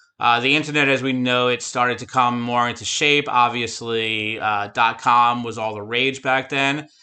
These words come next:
Uh, and a bunch of, uh, websites to run fantasy football leagues started to sprout up.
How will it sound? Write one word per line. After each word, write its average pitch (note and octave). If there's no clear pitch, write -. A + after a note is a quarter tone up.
Uh, B2
and C3
a A#2+
bunch E3
of, C#3+
uh, A#2
websites A#2+
to B2+
run B2+
fantasy A#2+
football D#3+
leagues A2+
started A#2+
to A2+
sprout A2+
up. E2+